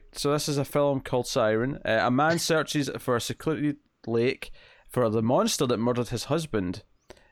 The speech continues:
uh, while that monster falls in love with an unsuspecting visitor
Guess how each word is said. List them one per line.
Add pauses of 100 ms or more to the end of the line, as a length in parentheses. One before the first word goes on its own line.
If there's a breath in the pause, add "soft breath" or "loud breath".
(120)
uh,
while
that
monster
falls
in
love
with
an
unsuspecting
visitor